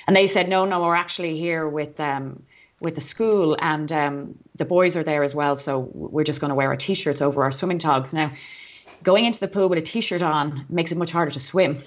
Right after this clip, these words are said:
<laughs> because it drags you down in the water when you're wearing a T-shirt. So they were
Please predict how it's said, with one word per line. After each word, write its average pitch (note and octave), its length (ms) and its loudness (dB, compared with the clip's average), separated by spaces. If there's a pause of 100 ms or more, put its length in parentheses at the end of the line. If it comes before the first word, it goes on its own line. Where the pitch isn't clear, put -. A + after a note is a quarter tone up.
<laughs> - 380 -10
because E3 220 2
it E3 100 2
drags E3 300 0
you D#3+ 80 -4
down E3 340 0
in D3+ 80 -6
the C#3+ 60 -2
water D#3+ 280 -2
when D3 120 -4
you're C#3+ 100 -6
wearing D3 220 0
a B2+ 40 -8
T-shirt. E3+ 440 -4
So E3+ 200 -2
they E3 140 2
were E3 220 -2